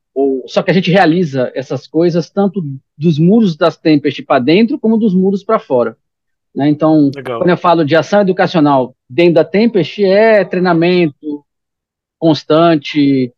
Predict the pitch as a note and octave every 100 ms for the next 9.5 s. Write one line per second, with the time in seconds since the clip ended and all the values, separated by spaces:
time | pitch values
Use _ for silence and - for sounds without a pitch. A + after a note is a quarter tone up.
0 | _ _ - C#3+ D#3 F3 E3+ F3 F3+ D#3
1 | D3 D3+ C#3+ C3+ D3 D3+ C#3 D#3 - D#3+
2 | D#3 E3 C3 C#3+ D#3 B2+ C3+ D3 C3+ C#3+
3 | D#3 D#3+ D#3+ D#3 D#3+ - C#3+ D3+ D3+ C#3
4 | D#3 - D3 D3 E3 B2+ C3+ C#3+ - _
5 | _ _ _ _ - D3 E3+ E3 _ D#3
6 | C#3 C#3+ - C#3 C#3+ D3 C#3+ C#3 D3 -
7 | F3+ B2+ D3 C#3+ D#3 D3+ D#3 B2+ C#3 C3+
8 | A#2+ A#2+ B2+ B2+ C3+ C#3+ C3+ C#3+ D#3 C3
9 | A#2+ - - C#3+